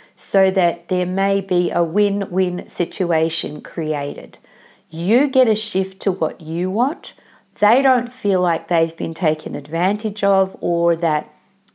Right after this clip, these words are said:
they have given anything up. They, they come to see that your point of view and your perspective is just as reasonable as where they are or the position that they've seen. And so influencing in your project management role is a key aspect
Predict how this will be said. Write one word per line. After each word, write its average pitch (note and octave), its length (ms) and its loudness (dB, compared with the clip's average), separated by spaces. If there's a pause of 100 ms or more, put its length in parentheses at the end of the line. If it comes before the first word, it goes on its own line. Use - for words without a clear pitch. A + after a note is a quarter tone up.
(160)
they D#3+ 560 2 (320)
have F3 180 -4
given G3 300 2
anything D#3+ 560 -4
up. F3 420 -2 (180)
They, F3 420 2
they F3+ 220 2
come A#3+ 420 0
to A#3 120 -4
see A3 760 0 (240)
that D#3 180 -4
your A#3 260 2
point G#3 280 0
of F3 100 -2
view F3 220 0
and E3+ 120 -2
your E3 200 -4
perspective F#3+ 1000 -2
is D4 160 -4
just F#3+ 320 -2
as D4 160 -6
reasonable F3 640 0
as F#3+ 240 -4 (420)
where G3+ 240 4
they A#3 320 2
are D3 260 2
or D#3 120 2
the E3+ 100 0
position E3 460 -4
that D#3+ 160 -2
they've F#3 320 0
seen. - 420 -10 (640)
And B3 140 4
so B3 460 6
influencing G3+ 1120 0
in F#3 280 -6
your F3 200 2
project F3 440 -2
management E3+ 540 -6
role F3 500 2
is G#3+ 180 0
a A3+ 40 2
key A#3+ 400 -2
aspect - 680 -4